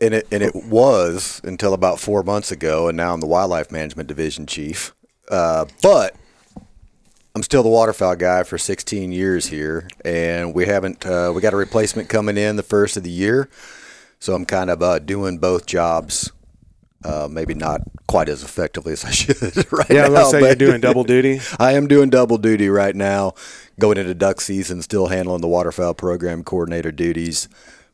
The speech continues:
Speaker 1: while trying to, uh, you know, figure out all the wildlife management division chief stuff too. So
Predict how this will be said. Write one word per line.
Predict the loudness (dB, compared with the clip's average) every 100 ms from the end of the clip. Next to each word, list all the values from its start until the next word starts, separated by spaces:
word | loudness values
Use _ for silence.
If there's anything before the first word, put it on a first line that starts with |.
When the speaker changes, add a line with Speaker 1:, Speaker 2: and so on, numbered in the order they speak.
| -4
Speaker 1:
while | -2 -2
trying | -4 -4 -4
to, | -6 -6 -4
uh, | -4 -4 -8 -10
you | -10
know, | -8
figure | -6 -6 -4
out | -4
all | -4
the | -4
wildlife | -4 -4 -6
management | -8 -10 -12 -12
division | -10 -10 -10
chief | -12 -12 -10
stuff | -10 -8 -10
too. | -10 -10 -8
So | -8 -8 -8